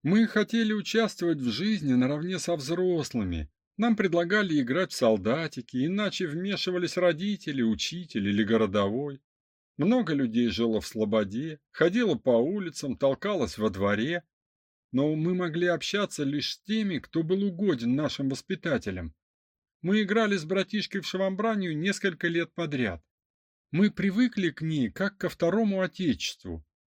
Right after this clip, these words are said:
Это была могущественная держава. Только революция, суровый педагог и лучший наставник помогла нам вдребезги разнести старые привязанности,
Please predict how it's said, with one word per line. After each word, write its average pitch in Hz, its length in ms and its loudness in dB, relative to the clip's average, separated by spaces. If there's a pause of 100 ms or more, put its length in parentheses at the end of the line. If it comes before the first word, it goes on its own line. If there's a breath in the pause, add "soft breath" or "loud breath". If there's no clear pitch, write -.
(140)
Это 220 240 0
была 214 300 2
могущественная 160 1000 -2
держава. 110 760 0 (600)
Только 226 460 2
революция, 185 1120 -2 (160)
суровый 165 480 0
педагог 120 680 0
и 127 40 2
лучший 143 420 2
наставник 175 880 0 (300)
помогла 214 480 2
нам 202 220 0
вдребезги 127 640 -2
разнести 127 880 -2
старые 160 500 0
привязанности, 135 960 -2